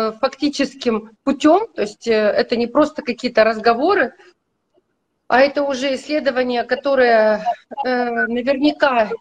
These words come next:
имеют все научные деятели, занимающиеся вопросами политологии,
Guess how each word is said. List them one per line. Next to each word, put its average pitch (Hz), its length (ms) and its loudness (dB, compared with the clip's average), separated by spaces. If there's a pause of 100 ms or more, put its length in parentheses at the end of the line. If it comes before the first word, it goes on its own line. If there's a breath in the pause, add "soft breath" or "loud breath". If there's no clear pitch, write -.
имеют 254 760 -2 (300)
все 269 340 4
научные 226 800 2
деятели, 220 680 0 (260 loud breath)
занимающиеся 233 1120 0
вопросами 226 720 -2 (300)
политологии, 247 880 2